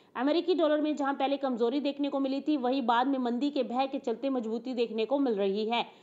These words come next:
अमेरिका में कपास की फसल कमजोर रहने के साथ ही भारतीय फसल के आंकड़ों के बारे में अनिश्चितता की वजह से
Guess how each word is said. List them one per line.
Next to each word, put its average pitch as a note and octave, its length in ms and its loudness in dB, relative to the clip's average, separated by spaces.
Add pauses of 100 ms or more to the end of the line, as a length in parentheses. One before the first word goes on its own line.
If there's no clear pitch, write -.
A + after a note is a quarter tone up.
(240)
अमेरिका E4+ 460 2
में F#4+ 140 0
कपास C#4 400 0
की D#4+ 100 0
फसल C#4+ 300 -4
कमजोर B3+ 400 0
रहने B3 240 -4
के B3+ 160 -4
साथ B3+ 360 -2
ही D#4 80 0
भारतीय A#3+ 400 -2
फसल C4+ 280 -4
के C4+ 120 -4
आंकड़ों B3 300 -2
के C#4 120 -2
बारे A#3 260 2
में B3+ 100 0
अनिश्चितता C4 600 -2
की E4 160 -2
वजह A#3 260 0
से D4 260 -2